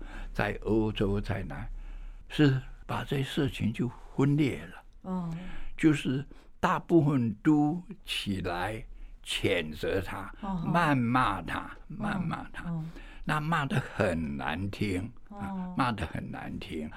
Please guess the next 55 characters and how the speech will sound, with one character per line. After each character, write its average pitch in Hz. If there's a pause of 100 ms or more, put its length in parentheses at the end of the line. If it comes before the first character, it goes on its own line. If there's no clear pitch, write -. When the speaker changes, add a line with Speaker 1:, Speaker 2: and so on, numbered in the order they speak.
(220)
Speaker 1:
最 165
难 117
听 113
的 113
就 113
是 -
说， 92 (680)
他 123
是 107
一 110
个 104 (400)
仇 104
恨 113 (100)
犹 101
太 120
人 82
的 -
犹 110
太 -
人。 -
Speaker 2:
哦。 165 (760)
Speaker 1:
那 110
这 123
个 95
是 92
最 98
难 -
听 -
的。 -
Speaker 2:
嗯， 214
嗯， 170
Speaker 1:
另 254
外 226 (180)
有 156
的 95 (140)
就 104
说 87 (320)
他 92
是 98
一 -
个 - (360)
形 131
式 104
主 85
义， 101
Speaker 2:
嗯， -
Speaker 1:
呃， -
Speaker 2:
嗯。 98
Speaker 1:
怎 101
么 90
样？ 92
就 110
说 101
他 95
是 104